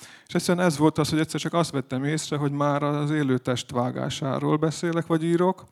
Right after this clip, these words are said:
tehát a műtétekről kezdtem írni. Tehát ezek az éles eszközök vezettek el oda, hogy a testtel is ezt csináljuk, tehát azt is vágjuk, ahhoz is éles eszközökkel közelítünk.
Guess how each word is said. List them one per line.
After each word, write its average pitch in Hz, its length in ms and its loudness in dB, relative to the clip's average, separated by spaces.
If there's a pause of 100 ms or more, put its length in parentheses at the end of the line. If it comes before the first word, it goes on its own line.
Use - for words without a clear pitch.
(360)
tehát 143 440 0
a 139 300 0
műtétekről 135 720 -2
kezdtem 135 440 -8
írni. 156 120 -4
Tehát 160 160 -2
ezek 160 140 0
az 156 120 2
éles 160 280 4
eszközök 151 460 0
vezettek 139 500 -4
el 127 100 0
oda, 156 140 2
hogy 139 140 0
a 139 40 0
testtel - 640 -6
is 127 140 -8
ezt 123 160 -6
csináljuk, 131 360 -10
tehát 131 160 -10
azt 135 200 -10
is 120 100 -10
vágjuk, 139 440 -8 (300)
ahhoz 131 280 -4
is 123 120 -6
éles 127 320 -4
eszközökkel 131 580 -8
közelítünk. 131 480 -8